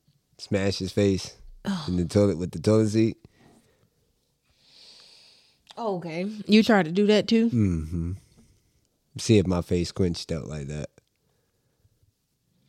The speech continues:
Speaker 2: Somebody jumped off the roof trying to land on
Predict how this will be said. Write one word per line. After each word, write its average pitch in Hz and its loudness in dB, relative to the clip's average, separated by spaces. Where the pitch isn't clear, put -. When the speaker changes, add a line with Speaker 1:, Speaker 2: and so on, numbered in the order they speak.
Speaker 2:
Somebody 254 2
jumped 165 -2
off 165 0
the 151 -2
roof 156 -2
trying 160 -4
to 143 -2
land 156 -2
on 139 -8